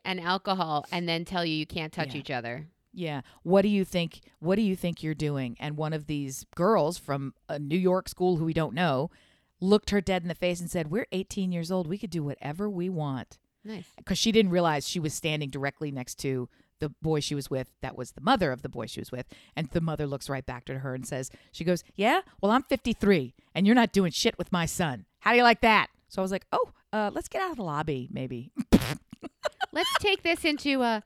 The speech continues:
Speaker 1: side room.
Speaker 2: Let's just maybe, good Lord. So I'm not, I'm not mocking anybody or that situation. It was uncomfortable for every fucking person. And I don't think any of them should be having sex. But at the same time, what am I gonna, I would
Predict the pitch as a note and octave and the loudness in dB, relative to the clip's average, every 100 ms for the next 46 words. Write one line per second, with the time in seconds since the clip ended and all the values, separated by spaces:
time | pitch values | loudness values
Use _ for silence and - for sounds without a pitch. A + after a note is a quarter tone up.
0 | _ - C4+ C4 A3 E3+ A#2+ A2 - _ | _ -8 -4 -4 -6 -8 -8 -10 -16 _
1 | - G4+ G#4 - G#4+ F#4+ - D4+ D4+ D4 | -4 -4 -4 -2 0 0 -4 -6 -4 0
2 | D4 D4 B3+ _ - C4 - C#3+ - - | 0 0 -2 _ -12 -10 -10 -14 -16 -16
3 | - - - - - - - C#4 E4 D4 | -16 -10 0 0 0 -10 4 6 8 8
4 | B3 _ B3 D#4 C4 F4 B3 C4 C#4 C4+ | 8 _ -2 4 4 6 6 8 6 4
5 | A3+ G3+ _ _ - D4 B3+ A3 G3+ G#3 | -2 -2 _ _ 2 4 4 4 4 4
6 | - D#4+ D4 - C4 C#4 G#3 - - E4 | 6 6 6 0 -4 -2 0 -2 0 0
7 | E4+ C#4 C#4 B3 B3 C4 B3+ _ - A#3 | 0 -2 -6 -4 4 4 4 _ 2 2
8 | C4+ C#4 C4 C4+ A#3 C4 D4+ E3+ C#3 - | 4 0 -2 -2 -2 -2 0 -2 -6 -8
9 | - - B3+ E4+ B3+ A#3+ - D#4+ D#4+ A#3 | -8 -2 2 2 2 -4 -2 -2 0 0
10 | G#3+ A3 A3+ A#3 A#3 - E4+ A3 - - | -2 -4 -2 -2 -2 0 0 -2 -6 -20
11 | - - B3+ A#3+ C4+ C4+ A3+ F#3 E3+ E3 | -4 0 0 0 -2 0 0 2 2 -2
12 | - _ _ _ _ _ _ _ _ _ | -6 _ _ _ _ _ _ _ _ _
13 | F3+ A#3+ A3+ G#3+ G#3 G#3 F3 - F#3 G#3 | 4 6 6 6 2 0 -4 0 2 4
14 | A3 | 4